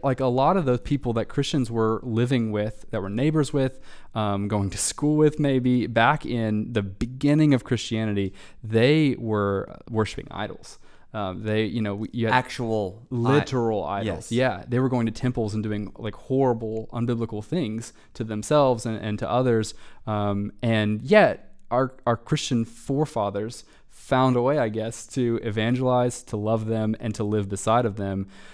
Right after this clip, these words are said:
Speaker 1: Uh, so perhaps a, a good step for us would be to go, "What, what did they do?" <laughs> Like, how, what? 'Cause that, this is not a new problem, uh, for us to be, uh, figure out how to live with a culture that is in op-, opposition in many ways to us.
Speaker 2: Let me ask you both a question.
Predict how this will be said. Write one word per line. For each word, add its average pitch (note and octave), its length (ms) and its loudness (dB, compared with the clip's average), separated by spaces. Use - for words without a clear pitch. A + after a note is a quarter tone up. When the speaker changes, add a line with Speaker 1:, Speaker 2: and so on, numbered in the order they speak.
Speaker 1:
Uh, G2+ 160 -4
so - 180 2
perhaps A#2+ 460 2
a, A#2+ 160 -2
a G#2+ 100 0
good A#2+ 280 0
step - 280 -2
for F2+ 160 -2
us D#3 280 0
would G#2+ 100 -2
be G#2+ 140 -2
to G#2 100 -2
go, G#2 240 2
"What, A#2 300 -4
what E3+ 180 -2
did A3+ 140 0
they E3 160 2
do?" A#2 440 -2
<laughs> - 60 -2
Like, - 160 -2
how, - 160 -8
what? F3+ 460 -4
'Cause D3 160 4
that, G3+ 180 4
this G3+ 160 0
is F3+ 100 2
not D#3+ 180 2
a B2+ 40 2
new A#2+ 200 0
problem, G2+ 520 -8
uh, A2 160 -4
for A#2+ 160 2
us A#2 160 4
to A#2+ 80 0
be, A2+ 180 0
uh, A#2 60 -2
figure A#2 320 2
out - 80 2
how A2+ 140 0
to G#2 80 4
live G#2 500 2
with G#2 220 -4
a A2 40 -8
culture G#2 380 -6
that G2 240 -2
is G2 300 -4
in G#2 140 -2
op-, - 320 -6
opposition G#2 560 0
in G#2 60 -6
many A2 160 -6
ways - 200 -12
to - 80 -12
us. - 240 -12
Speaker 2:
Let D#3+ 60 2
me E3 80 8
ask D3+ 120 2
you B2 80 0
both G2 160 6
a F#2 60 -4
question. - 400 -8